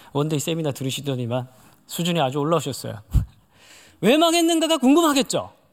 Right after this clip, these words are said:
그래서 여러분, 그 에드워드 기번의 로마 제국 쇠망사와 같은 책이 열왕기서입니다.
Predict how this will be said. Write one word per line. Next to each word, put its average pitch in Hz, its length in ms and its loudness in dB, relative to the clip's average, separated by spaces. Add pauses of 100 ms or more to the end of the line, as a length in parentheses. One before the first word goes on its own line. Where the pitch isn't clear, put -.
(520)
그래서 254 160 -2
여러분, 247 420 0 (140)
그 180 100 -8
에드워드 185 420 2
기번의 196 400 0
로마 202 340 2
제국 180 260 -6
쇠망사와 240 640 0
같은 269 340 -2
책이 262 320 -2
열왕기서입니다. 156 680 -2